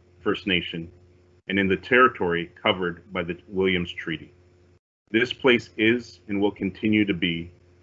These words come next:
home to Indigenous peoples. Let us move forward together with kindness and respect. Thank you. Now, with this being the first of four book discussions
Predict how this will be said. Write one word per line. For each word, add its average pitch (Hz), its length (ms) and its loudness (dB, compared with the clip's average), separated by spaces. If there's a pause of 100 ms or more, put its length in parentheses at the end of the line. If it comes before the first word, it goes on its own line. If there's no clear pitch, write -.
(400)
home 120 400 0
to - 160 -4
Indigenous 95 480 0
peoples. - 580 -12 (520)
Let 107 200 4
us 123 180 -2
move 123 180 0
forward 107 420 2
together 87 480 -2 (100)
with - 220 -14
kindness 92 540 -4 (100)
and 90 120 -10
respect. - 420 -14 (1500)
Thank 90 240 -2
you. - 60 -20 (1160)
Now, 107 140 8
with 120 220 8
this 151 200 6
being 143 320 6
the 117 120 2
first - 560 0 (100)
of 98 160 -6 (100)
four 110 220 6
book 104 260 2
discussions 87 880 -8